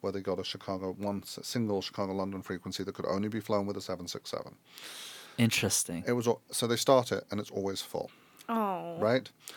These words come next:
Speaker 1: So
Speaker 2: And who it had, uh, was American flying it currently?
Speaker 1: American was flying it multiple. American was flying it. Th-, American h-, took it, and Amer-, I,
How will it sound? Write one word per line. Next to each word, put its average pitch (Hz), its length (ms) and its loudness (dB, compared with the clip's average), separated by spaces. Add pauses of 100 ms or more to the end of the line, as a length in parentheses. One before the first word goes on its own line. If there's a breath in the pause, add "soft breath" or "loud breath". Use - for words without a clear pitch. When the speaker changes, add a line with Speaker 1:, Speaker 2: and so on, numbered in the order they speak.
(120 loud breath)
Speaker 1:
So - 340 8 (120)
Speaker 2:
And 139 120 6
who 180 180 10 (100)
it 123 180 8
had, 131 160 6 (280)
uh, 107 320 6
was 107 140 4
American 104 400 6
flying 98 340 4
it - 140 -6
currently? - 320 0
Speaker 1:
American 156 300 8
was 160 100 4
flying 147 300 6
it 135 80 0
multiple. 120 360 -2
American 120 280 0
was 131 80 -2
flying 123 320 0
it. 110 120 -6 (220)
Th-, 139 120 -12 (100)
American 131 340 6
h-, - 300 -8
took - 280 0
it, 131 160 2
and 107 120 -2
Amer-, 113 260 0
I, 110 160 4